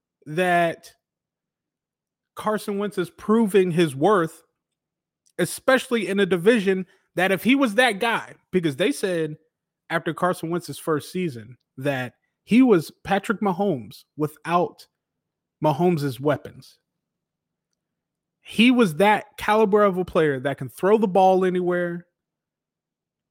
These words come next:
that can escape the pocket, that can run strong,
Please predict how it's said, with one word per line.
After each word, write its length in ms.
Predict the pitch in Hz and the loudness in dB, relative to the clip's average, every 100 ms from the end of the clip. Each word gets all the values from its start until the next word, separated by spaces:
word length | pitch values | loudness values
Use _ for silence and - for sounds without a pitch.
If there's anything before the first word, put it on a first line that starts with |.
| - | -4
that 160 | 160 | -4
can 100 | 160 | -2
escape 480 | 135 - - 196 190 | -10 -10 -4 -2 -2
the 80 | 156 | -6
pocket, 540 | - 185 175 185 175 | -8 -4 -4 -4 -6
that 140 | 151 147 | -6 -8
can 160 | 135 | -6
run 280 | 135 180 190 | -2 0 0
strong, 720 | - - 175 170 165 160 156 | -4 -6 0 0 0 -2 -6